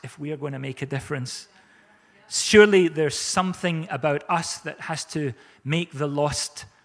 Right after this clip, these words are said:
take notice of us. Amen. You know, if we tell them, you know, "Hey, listen, you can be just like me,"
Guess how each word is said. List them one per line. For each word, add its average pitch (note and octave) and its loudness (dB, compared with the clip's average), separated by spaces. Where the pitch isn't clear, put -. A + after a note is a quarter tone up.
take D#3+ 2
notice D3+ -6
of C3 -2
us. - -4
Amen. D#3 -4
You D3+ 2
know, F#3 6
if F3+ 2
we A3 6
tell G#3 4
them, F3+ 0
you E3+ 0
know, F3+ 2
"Hey, E3 -2
listen, D#3 -8
you E3 -2
can F#3 -2
be D#3 -4
just - -6
like D#3+ -10
me," D#3 -8